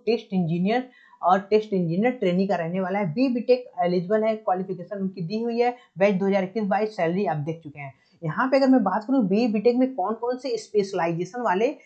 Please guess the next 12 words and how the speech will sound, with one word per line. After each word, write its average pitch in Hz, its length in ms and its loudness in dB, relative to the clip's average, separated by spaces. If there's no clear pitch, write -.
apply 175 340 2
कर 214 160 2
सकते 220 280 -4
हैं, 311 80 0
तो 320 60 2
basically 269 360 2
यहाँ 262 280 0
पे 277 100 -2
electronics 214 580 0
and 226 120 -2
communication, 202 640 -2
electrical 214 440 -2